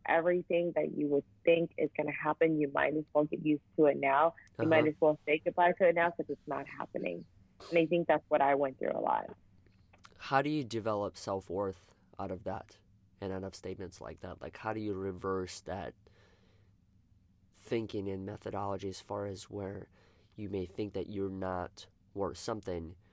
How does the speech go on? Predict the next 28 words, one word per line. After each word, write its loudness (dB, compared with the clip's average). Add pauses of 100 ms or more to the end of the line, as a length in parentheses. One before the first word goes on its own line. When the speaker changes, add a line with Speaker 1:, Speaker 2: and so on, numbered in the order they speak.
(300)
Speaker 2:
to -6 (180)
saying -6
to -10
yourself, -8
"Yes, -6
I -6
am -4
worth -6
it. -16 (260)
I -8
can -6
continue -8
on -10
with -16
life. -12
You -8
know, -10
I -12
can -4
get -6
through -6 (340)
financial -6
struggles -10
and -16
things -14
like -16
that." -14
Like, -14